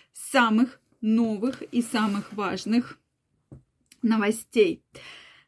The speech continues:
Ну что, дорогие мои, давайте разбираться. Сон и вообще в проблемах сна в целом.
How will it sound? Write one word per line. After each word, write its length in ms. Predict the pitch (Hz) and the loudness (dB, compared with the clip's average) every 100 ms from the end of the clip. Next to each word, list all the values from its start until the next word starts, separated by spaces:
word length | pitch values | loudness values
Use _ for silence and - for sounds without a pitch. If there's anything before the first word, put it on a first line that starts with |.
| _ | _
Ну 140 | 302 | 0
что, 220 | 415 440 247 | 2 2 4
дорогие 360 | 214 208 202 | 2 0 -2
мои, 160 | 202 185 | -4 -2
давайте 400 | 208 311 415 381 | 0 2 2 2
разбираться. 800 | 269 214 220 202 - - 156 - | 0 0 0 0 -4 -14 -14 -16
Сон 500 | - - 254 262 330 415 - _ _ _ _ _ _ _ _ _ _ _ | -12 -6 0 0 0 -2 -8 _ _ _ _ _ _ _ _ _ _ _
и 460 | 240 254 247 233 190 | 2 6 8 6 4
вообще 640 | 202 190 170 240 233 285 | -2 -8 -2 -2 2 0
в 60 | 262 | 0
проблемах 600 | 233 226 247 220 226 269 | 0 4 6 6 4 2
сна 400 | - 302 311 320 | 0 4 6 6
в 80 | 320 | 2
целом. 560 | - 339 330 330 330 | -4 0 2 2 0